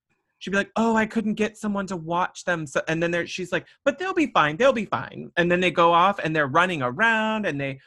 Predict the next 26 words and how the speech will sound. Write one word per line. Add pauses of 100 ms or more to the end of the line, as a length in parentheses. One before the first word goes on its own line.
(160)
one
of
'em
ended
up
with,
like, (640)
chocolate
all
over
their
hands.
And
I
was
like,
"Where
have
you
been?
What
have
you
touched?"
And
then